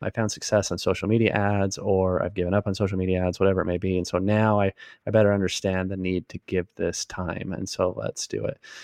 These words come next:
So if you can explain why it takes time, which is, Hey, it's gonna take us a month to, to build out your buyer persona and research topics that we feel like you can monetize and align those with what keywords you can monetize.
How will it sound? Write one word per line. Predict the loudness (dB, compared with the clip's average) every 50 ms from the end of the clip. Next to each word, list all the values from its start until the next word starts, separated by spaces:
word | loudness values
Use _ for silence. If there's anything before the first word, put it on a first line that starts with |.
| -20 -20 -20 -10
So | -2 2 4 6 6
if | 4 2 0 -4
you | -2
can | -2 0 -2
explain | -2 -4 -2 0 0 2 2 2
why | 2 4 4 4 4
it | 2 0
takes | -2 -4 -4 -4 -6 -6
time, | -2 -2 0 0 2
which | 2 2 2 2 4
is, | 4 6 6 6 4 2 -2 _ _ _ -2
Hey, | 2 4 4 4 2 -2 _ _ _ _ _ _ _ -8
it's | -6 -4 -2 0
gonna | 0 0
take | 2 2 2 2 2 0 0
us | 2 0 0 2 2
a | 0 0
month | 0 0 0 0 0 0 0 -2 -4 -10 -10 -2
to, | 2 2 2 2 _ _ _ -20 _
to | -2 0 2 2 2 -2 -6 _
build | 2 4 4 6 6
out | 4 4 4 4
your | 2 0 0
buyer | 2 4 4 6 4 4
persona | 4 0 -2 -2 -2 -2 -2 0 0
and | 0 0
research | 0 0 0 0 -2 -6 -6 -6 -4
topics | 0 2 2 2 2 0 -2 -2 -2 -6
that | -4 -4
we | -4
feel | -4 -4 -2 0 2
like | 0 0 -2
you | -4 -6
can | -4 -2
monetize | -2 -2 -2 -2 -2 0 0 2 2 2 2 0
and | -2 -2
align | -2 -2 -2 0 0 2
those | 2 2 0 0 -2
with | -6 -4 -4
what | -4 -4 -4
keywords | -4 -6 -2 0 2 2 2 2 0
you | -4 -4
can | -2 -2
monetize. | -2 -2 -2 -2 -2 -2 0 0 -2 -4